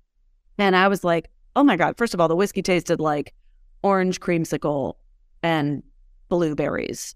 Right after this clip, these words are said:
right? Like, it was the weirdest thing. I was like, "This is not whiskey." And he's like, "No, no. I mean, this is,"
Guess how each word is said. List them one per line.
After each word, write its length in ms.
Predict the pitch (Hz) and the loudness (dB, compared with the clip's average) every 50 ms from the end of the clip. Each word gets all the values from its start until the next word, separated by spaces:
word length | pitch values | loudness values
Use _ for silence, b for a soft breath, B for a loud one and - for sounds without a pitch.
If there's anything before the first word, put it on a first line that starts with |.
| _ - | _ -4
right? 280 | 156 170 165 165 175 - | -2 0 0 2 2 0
Like, 180 | 165 170 - | 0 0 0
it 120 | 185 185 170 | -2 -2 -2
was 140 | 180 156 | -2 -2
the 80 | 165 180 | -2 -4
weirdest 720 | 175 160 160 165 196 202 196 196 202 214 214 - - - | -2 -2 -2 0 0 2 2 2 2 2 0 -2 -2 0
thing. 240 | - 180 170 170 170 | 2 2 4 4 2
I 40 | 165 | 2
was 100 | 160 156 | 0 -2
like, 120 | 170 160 | -2 -4
"This 180 | - 208 202 - | -4 -4 -4 -4
is 120 | 226 196 196 | -4 -2 -2
not 260 | 190 170 165 - - _ _ - | 0 0 -2 -2 -6 _ _ -6
whiskey." 440 | 156 160 151 - - - 156 156 151 | -4 -2 -2 -4 -4 -6 -6 -4 -2
And 80 | 151 | -2
he's 120 | 165 160 - | -2 -2 -2
like, 100 | 233 - | -2 0
"No, 100 | 339 359 | 2 2
no. 360 | 349 370 359 349 330 311 302 | 4 4 4 4 2 2 0
I 140 | - - 220 | 0 0 2
mean, 120 | 240 233 | 2 0
this 140 | 254 262 - | 0 -2 -4
is," 100 | 269 | -6